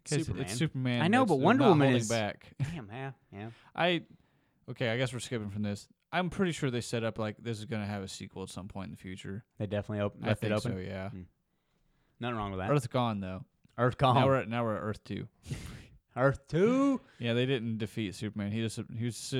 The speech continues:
Speaker 1: just sitting there absorbing a sun.
Speaker 2: Nice. Just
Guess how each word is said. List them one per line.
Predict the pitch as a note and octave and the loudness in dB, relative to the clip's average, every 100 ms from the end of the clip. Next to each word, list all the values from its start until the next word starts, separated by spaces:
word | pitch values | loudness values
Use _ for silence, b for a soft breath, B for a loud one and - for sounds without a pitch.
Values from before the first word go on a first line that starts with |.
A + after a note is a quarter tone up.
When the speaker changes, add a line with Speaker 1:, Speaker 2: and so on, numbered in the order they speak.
| A#2+ | -2
Speaker 1:
just | B2 | -2
sitting | - B2+ | -2 -2
there | B2+ B2 | 0 0
absorbing | A2 A#2 A#2+ A#2+ | 0 0 0 -2
a | |
sun. | - B2+ A#2+ A2 - _ - | -2 -2 -2 -4 -8 _ -8
Speaker 2:
Nice. | A2 B2+ A#2+ - B B B B B B - | -4 -2 -4 -14 B B B B B B -10
Just | G2 | -10